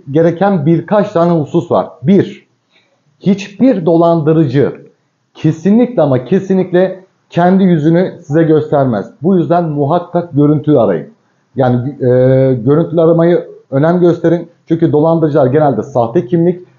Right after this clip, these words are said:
sahte hesap kullanırlar. İkinci olarak, e,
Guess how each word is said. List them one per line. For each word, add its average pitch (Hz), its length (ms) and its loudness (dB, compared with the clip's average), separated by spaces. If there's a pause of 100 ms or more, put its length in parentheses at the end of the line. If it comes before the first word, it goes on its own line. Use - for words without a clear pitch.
sahte 131 360 -2
hesap 151 340 -2
kullanırlar. 110 680 -4 (400)
İkinci 190 380 0
olarak, 196 420 0 (600)
e, 131 60 -2